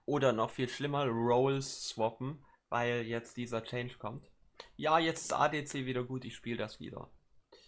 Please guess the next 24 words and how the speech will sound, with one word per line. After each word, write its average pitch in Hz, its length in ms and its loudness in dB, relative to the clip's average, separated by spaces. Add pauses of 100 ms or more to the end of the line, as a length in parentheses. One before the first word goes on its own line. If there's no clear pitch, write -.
(960)
Weil 110 320 2
sonst 123 240 -2
bin 117 140 -4
ich 123 80 -8
zu 120 100 -8
scheiße - 440 -6
für - 140 -12
die 98 100 -10
Rolle 80 320 -8
oder - 220 -12
so. 110 280 -18 (1200)
So, - 160 -12
keine 127 300 2
Ahnung. 117 360 4 (1120)
Ich - 180 -12
halte 135 260 2
davon 127 320 0
halt 117 180 -2
nichts, - 480 -8 (360)
ehrlich 131 240 -4
gesagt. 143 420 -6 (1080)
Weil 127 160 2
was 143 120 0
passiert? 139 480 -4